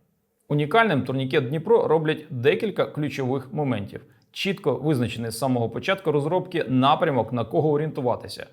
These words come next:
Тобто турнікет повинен конструкційно забезпечити високий процент спрацювання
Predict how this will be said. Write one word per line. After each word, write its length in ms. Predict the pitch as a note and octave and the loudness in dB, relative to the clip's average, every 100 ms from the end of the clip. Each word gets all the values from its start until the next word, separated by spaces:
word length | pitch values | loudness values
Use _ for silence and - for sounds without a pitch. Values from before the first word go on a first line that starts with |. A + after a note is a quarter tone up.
| _ _ _ | _ _ _
Тобто 360 | D3 C3+ - - - _ | 4 4 2 -8 -16 _
турнікет 400 | C3 D3 B3 A3 | -2 0 0 2
повинен 340 | C#3 D#3 D#3+ | 2 2 0
конструкційно 720 | D3 C3+ - C3 - G#3 D3 - | -2 -4 -4 -8 -2 -2 -2 -4
забезпечити 800 | B2 C#3 C3 - E3 D3+ C#3+ D3+ | -2 0 -2 -2 -2 -2 0 0
високий 600 | C3 D3+ C#3 C3+ A2+ G#2 | 0 -4 -4 -4 -4 -6
процент 440 | A#2+ A#2 - A2 | -6 -6 -4 -6
спрацювання 760 | G2+ A2 A2 A2 A2+ D3 E3+ A2+ | -6 -8 -8 -6 -2 -2 -2 -6